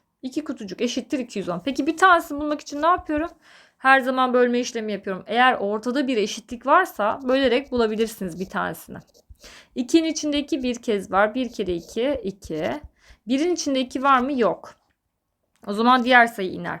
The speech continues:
Onun içinde iki var mı? Var. Beş kere iki, on. Bakın bir tane kutucuk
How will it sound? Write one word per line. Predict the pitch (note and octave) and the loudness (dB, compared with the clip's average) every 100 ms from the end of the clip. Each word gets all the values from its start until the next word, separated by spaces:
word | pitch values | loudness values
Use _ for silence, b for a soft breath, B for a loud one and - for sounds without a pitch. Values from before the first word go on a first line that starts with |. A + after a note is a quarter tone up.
| _ | _
Onun | A#3 C#4 | -6 -4
içinde | E4 - C4 | -4 -6 -6
iki | A#3 G#3 | -6 0
var | G3 F#3 | 2 2
mı? | G3+ C4+ | 2 0
Var. | G#3 F#3+ A3+ | 4 4 4
Beş | A#3+ B3+ - | 0 0 -2
kere | F#3+ | -6
iki, | F3 - C4 | -6 -8 -10
on. | - F3 - _ _ _ - - - - - _ - _ _ - B B B B - | -8 -10 -14 _ _ _ -20 -20 -20 -20 -20 _ -20 _ _ -20 B B B B -4
Bakın | B3+ D4+ D4+ | -2 0 2
bir | C4+ | 0
tane | C#4 B3 G#3+ | 2 2 2
kutucuk | G#3 - G3+ A#3 C4+ _ | -4 -8 -6 -6 -8 _